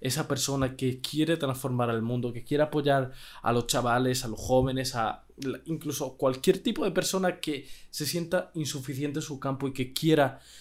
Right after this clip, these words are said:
lograr éxito, que quiera manifestar resultados ahí afuera, cuando yo conecté con eso, de repente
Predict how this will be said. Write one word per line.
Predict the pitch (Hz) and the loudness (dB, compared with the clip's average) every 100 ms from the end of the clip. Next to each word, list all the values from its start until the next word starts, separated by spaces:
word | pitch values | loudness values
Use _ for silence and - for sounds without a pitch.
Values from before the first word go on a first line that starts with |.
| - - | -6 4
lograr | 156 135 143 147 139 - - | 6 8 8 8 6 2 0
éxito, | 165 165 143 127 139 123 | 2 2 -2 0 2 2
que | 127 127 | 0 -2
quiera | 156 147 | 0 2
manifestar | 139 131 131 - 127 | 2 -2 -2 0 0
resultados | 127 135 131 131 131 131 | 0 -2 4 4 4 2
ahí | 127 | 0
afuera, | 123 - 123 123 135 175 - - - | 0 0 2 4 6 4 0 -18 -2
cuando | 143 135 135 - | 2 2 2 -2
yo | 147 160 | -2 0
conecté | 208 220 - 202 | 4 2 2 0
con | 156 143 | 2 2
eso, | 151 - 185 | 2 0 0
de | - | 0
repente | - 170 147 160 170 190 190 | 0 2 2 2 2 0 -2